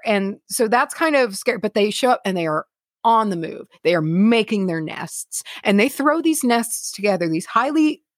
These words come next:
complex things. They throw them together very, very quickly, and they work together to do it.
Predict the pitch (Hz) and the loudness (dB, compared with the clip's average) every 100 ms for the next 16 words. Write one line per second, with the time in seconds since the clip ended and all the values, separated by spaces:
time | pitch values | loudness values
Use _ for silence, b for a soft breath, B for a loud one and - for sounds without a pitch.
0 | _ - 247 285 302 254 196 165 - - | _ -2 2 2 0 0 0 -2 -6 -6
1 | - _ 247 233 170 160 - 156 _ 214 | -8 _ 0 2 0 -2 -4 -6 _ 2
2 | 233 254 302 247 196 175 175 214 254 277 | 2 2 0 2 2 0 0 2 2 2
3 | 285 - - 208 185 156 160 214 - 254 | 0 -4 0 0 2 0 2 0 0 -2
4 | 208 185 180 185 165 180 196 175 - | 2 2 0 -2 -8 -2 0 0 -4